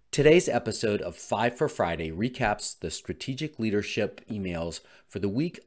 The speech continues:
of November seventh through eleventh.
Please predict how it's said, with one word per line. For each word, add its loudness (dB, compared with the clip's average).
of -6
November -6
seventh -2
through -6
eleventh. -8